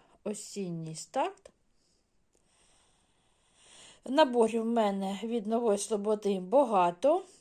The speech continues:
Є ще пара з білими півоніями, також хочу її відшити. Але поки що нічого не буду починати, поки не закінчу цей.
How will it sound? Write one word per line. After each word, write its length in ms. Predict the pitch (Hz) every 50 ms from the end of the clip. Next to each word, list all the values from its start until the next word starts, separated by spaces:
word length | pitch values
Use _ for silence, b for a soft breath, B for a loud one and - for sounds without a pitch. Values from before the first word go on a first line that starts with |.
| - - -
Є 420 | 214 208 202 208 254 254 220 -
ще 460 | - - - - - 226 220 196 180 175 170 - _ _ _ _
пара 440 | 233 214 208 196 185 185 180 175 175 b b b b b b b b _ _ _ -
з 160 | 196 196 190
білими 600 | 180 180 196 208 208 208 208 220 226 262 311 349
півоніями, 840 | 359 349 - 339 330 330 339 339 349 339 349 359 339 349 349 349 339
також 460 | - 202 196 - 214 254 277 - -
хочу 380 | - - 196 233 226 - 226
її 260 | 214 196 170 180 214 202
відшити. 560 | 190 190 175 - - 160 156 160 - 160 - -
Але 300 | - 190 196 202 233 262
поки 320 | 277 - 220 220 220 - 214
що 200 | - - - 208
нічого 500 | 196 202 220 208 - 196 185 180 185 180
не 120 | 185 185
буду 300 | 175 175 185 175 170 170
починати, 680 | 170 - 185 190 - - 196 196 214 240 - - 330
поки 460 | - - - 190 240 262 - - 285 247
не 260 | 202 190 196 214 220
закінчу 560 | 202 202 190 196 - 208 214 202 - 180 165
цей. 300 | 160 - - 120 87 -